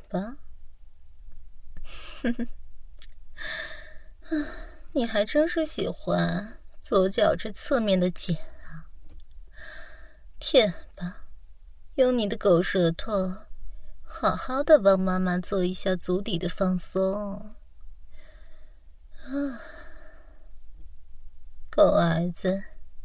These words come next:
你也不是一点用也没有，好歹可以帮妈妈好好的放松一下。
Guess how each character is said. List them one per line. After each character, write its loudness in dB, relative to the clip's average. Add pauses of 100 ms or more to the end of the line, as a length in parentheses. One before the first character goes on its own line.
(560)
你 4
也 10
不 0
是 0
一 2
点 6
用 0
也 4
没 4
有， 0 (880)
好 2
歹 0 (760)
可 2
以 0
帮 -2
妈 0
妈 0
好 -6
好 -4
的 0
放 0
松 2
一 2
下。 -4